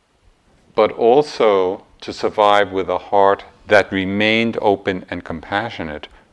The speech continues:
rather than filled with anger and hatred. And what he said was that throughout that time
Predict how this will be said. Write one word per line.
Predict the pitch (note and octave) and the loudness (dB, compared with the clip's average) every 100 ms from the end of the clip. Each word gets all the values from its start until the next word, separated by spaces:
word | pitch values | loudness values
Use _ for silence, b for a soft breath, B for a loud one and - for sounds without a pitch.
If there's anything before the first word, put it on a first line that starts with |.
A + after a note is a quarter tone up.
| - | -12
rather | F2 F2+ F#2+ F#2+ G2+ | -4 0 0 0 -4
than | F#2 F#2 | -8 -12
filled | - - F#2 D#2+ D#2+ E2 D#2 - _ _ _ - | -16 -10 -8 -6 -8 -10 -14 -20 _ _ _ -12
with | F2+ - | -12 -8
anger | F#2+ E2+ E2 D#2+ | -10 -10 -12 -12
and | E2 D#2 D2+ | -12 -14 -14
hatred. | F2 F2 - D#2 - _ _ _ _ _ _ _ _ _ _ _ _ _ _ - _ _ _ _ _ b b b - | -12 -12 -12 -14 -14 _ _ _ _ _ _ _ _ _ _ _ _ _ _ -20 _ _ _ _ _ b b b -4
And | |
what | B2+ | -2
he | B2 | -2
said | A#2+ F#3 G#3+ G3 | 2 2 2 2
was | B2 G2 G2 - | 2 2 0 -10
that | - A#2 G#2 | -2 0 0
throughout | C3 - C3 E3 D#3+ | -4 0 2 2 2
that | D#3 B2+ | 0 -2
time | - B2+ A2 E2 E2+ | -4 -4 -2 -4 -8